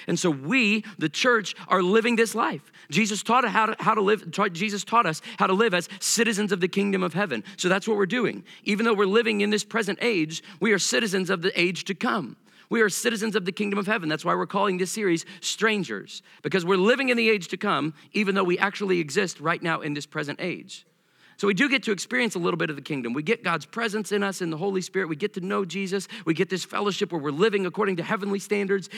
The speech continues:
in-, instead of earthly standards. And yet we don't get to fully experience it, right? There's still brokenness all around us. We only get to fully experience the kingdom at the second coming. So in Jesus' first coming, he inaugurates the kingdom.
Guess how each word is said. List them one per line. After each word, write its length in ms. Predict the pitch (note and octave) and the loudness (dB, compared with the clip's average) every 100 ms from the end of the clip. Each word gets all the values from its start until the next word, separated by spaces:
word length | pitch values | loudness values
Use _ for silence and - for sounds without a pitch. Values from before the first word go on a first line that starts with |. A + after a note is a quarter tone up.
| G#3 | -6
in-, 120 | F3 F3 F3+ | -2 -2 0
instead 300 | D#3+ - G3 | -2 -2 -2
of 80 | E3+ | 0
earthly 260 | G3+ - | -2 -2
standards. 640 | F#3 - F#3 F#3 F#3+ - - _ _ _ - - | -4 -4 -4 -4 -8 -12 -20 _ _ _ -20 -6
And 100 | F3 | 0
yet 120 | G3 | 2
we 80 | F#3 | 2
don't 140 | G3 F#3 | 0 0
get 120 | G3 | -4
to 80 | E3+ | -2
fully 280 | G#3+ F#3 | 0 2
experience 520 | C3 - C3+ B2 A2 G#2+ | 0 -4 -8 -8 -6 -8
it, 80 | |
right? 260 | A#2 C#3 D3+ - _ _ _ - | -6 -6 -8 -18 _ _ _ -10
There's 100 | D3 | -4
still 140 | F#3+ | -2
brokenness 500 | E3 G3 E3+ C#3 C3+ | 0 -2 -2 -6 -6
all 160 | C#3+ C#3 | -6 -6
around 300 | D3+ C#3+ G2+ | -6 -8 -10
us. 320 | G2 - - _ _ - | -16 -20 -20 _ _ -6
We 100 | D#3 | -2
only 180 | G#3 A3+ | 0 2
get 100 | F#3 | 0
to 80 | C#3+ | -2
fully 480 | - - D4+ C4+ F#3 | -8 -2 4 4 4
experience 540 | D3 - D3 C#3 C3 | 2 -4 -4 -4 -6
the 80 | - | -10
kingdom 480 | B2 B2 A#2 C3+ D3 _ _ _ _ _ - | -10 -6 -4 -6 -8 _ _ _ _ _ -12
at 80 | C3+ | -6
the 40 | |
second 340 | D#3+ F3 - C#3 | -2 0 -2 -6
coming. 340 | - - - _ _ _ _ _ _ _ _ _ - | -12 -14 -16 _ _ _ _ _ _ _ _ _ -4
So 200 | E3 D3+ D#3+ | -2 -2 -4
in 120 | F3+ | 0
Jesus' 480 | G3 B3 G#3 D#3+ C#3+ | 0 0 -2 -4 -2
first 300 | C4 C#4 - | 2 0 0
coming, 360 | D#3+ C#3+ D#3+ D#3 - | 0 0 0 -4 -4
he 120 | G#3 F3 | -2 0
inaugurates 720 | E3 G#3+ A3+ F3 C3 A2 - | 4 4 4 0 -2 -2 -6
the 100 | A2+ | -8
kingdom. 500 | - A2 D#2+ B1+ | -4 -4 -6 -12